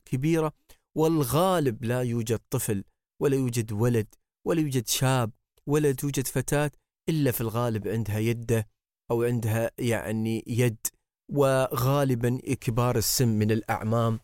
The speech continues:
والأخوال والأهل والقرابة، أو حتى يا جماعة الخير يعني التعامل مع كبار السن في المجتمع.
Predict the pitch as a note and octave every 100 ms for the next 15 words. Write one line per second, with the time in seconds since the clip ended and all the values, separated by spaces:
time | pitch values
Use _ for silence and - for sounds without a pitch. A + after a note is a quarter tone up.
0 | _ _ - A#2 A#2+ A2+ - A2+ A#2+ A#2
1 | A2+ _ _ - C3 - D3+ B2+ A#2 -
2 | C3+ C#3+ D3 D#3 D#3 D3+ - C4 C4 A#3
3 | - _ _ _ - B3 - A3 G3+ D3
4 | C3+ E3 D#3 B2 - C#3+ F3 C3+ E2+ G2+
5 | G2 G2 - _ _ _ C#3+ - E3 F3
6 | A#3 G#3+ D3+ C3+ B2+ E3+ D#3+ - D#3+ D#3
7 | G#2+ G2 F#2 - C#3 A#2+